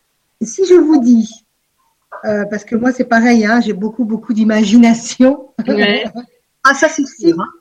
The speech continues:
Speaker 1: je vous dis que, euh,
Speaker 2: <laughs>
Speaker 1: avec ce, cette pierre, euh, cette énergie, l'énergie du groupe, et cetera, je me suis vue,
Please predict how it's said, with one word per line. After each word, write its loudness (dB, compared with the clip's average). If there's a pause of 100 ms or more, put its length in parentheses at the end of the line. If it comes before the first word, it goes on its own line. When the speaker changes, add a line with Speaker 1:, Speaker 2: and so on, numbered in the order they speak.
Speaker 1:
je -8
vous -4
dis 2
que, 0 (100)
euh, -2 (920)
Speaker 2:
<laughs> 0
Speaker 1:
avec -2
ce, -4
cette -8
pierre, -4 (400)
euh, -8
cette -4
énergie, 4
l'énergie 2
du 2
groupe, -2
et -4
cetera, -8 (800)
je 0
me 6
suis -4
vue, -4